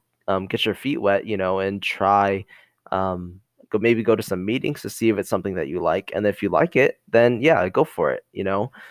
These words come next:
Um, but the main point is you should do things that you enjoy. Um,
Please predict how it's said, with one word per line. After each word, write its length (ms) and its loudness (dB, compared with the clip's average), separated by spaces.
Um, 460 0
but 300 2
the 100 -4
main 180 2
point 260 0
is 280 2
you 60 -6
should 240 -6
do 200 0
things 400 -4
that 140 2
you 140 -6
enjoy. 540 -4
Um, 460 -2